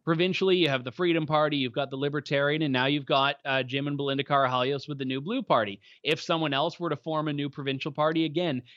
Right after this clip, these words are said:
it would look like each person has their own vanity project. My concern is less with parties and more with a movement. I, I mean, if you believe that politicians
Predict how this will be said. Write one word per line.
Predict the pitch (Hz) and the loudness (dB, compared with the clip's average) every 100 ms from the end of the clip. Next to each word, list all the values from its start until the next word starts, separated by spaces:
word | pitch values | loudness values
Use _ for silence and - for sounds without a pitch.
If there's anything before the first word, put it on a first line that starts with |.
| _ | _
it | 170 160 | -2 -2
would | 165 | -2
look | 147 175 - | 2 0 2
like | 170 156 - | 2 2 -2
each | 175 160 - | -8 -8 -8
person | - 160 - 151 | -2 -2 -2 -4
has | 135 143 | -2 -2
their | 131 143 | -2 -2
own | 135 131 | 0 0
vanity | 135 160 151 | 0 0 -2
project. | 117 123 104 92 95 - _ - - | -2 -2 -4 -6 -12 -14 _ -20 -6
My | 165 220 311 | 2 4 4
concern | - 277 - 208 190 180 | 0 -2 -2 0 2 2
is | 165 139 | 0 -2
less | 151 175 190 | 0 0 0
with | 214 180 - | -2 -4 -2
parties | 156 147 151 151 139 | 2 2 4 2 0
and | 143 | -2
more | 143 147 160 | 0 0 2
with | 156 135 | 2 2
a | |
movement. | 131 127 131 113 107 85 | 2 0 0 -2 -6 -4
I, | 139 139 | -2 -2
I | 151 | 0
mean, | 165 180 | 2 2
if | 160 | 2
you | 226 | 0
believe | 233 220 214 | 0 0 -2
that | 175 | -2
politicians | 147 160 165 156 151 - 151 143 | 0 2 2 2 -2 -2 -2 -2